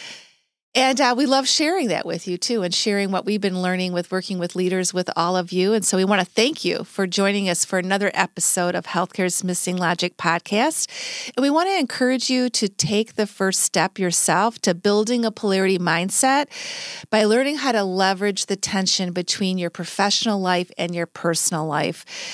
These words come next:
It's such a core polarity for leaders, and you can do that by joining our Leadership Survival Boot Camp.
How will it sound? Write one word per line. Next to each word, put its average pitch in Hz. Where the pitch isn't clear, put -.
It's 214
such 277
a 262
core 226
polarity 208
for 196
leaders, 196
and 190
you 196
can 202
do 226
that 220
by 185
joining 185
our 175
Leadership 185
Survival 170
Boot 165
Camp. -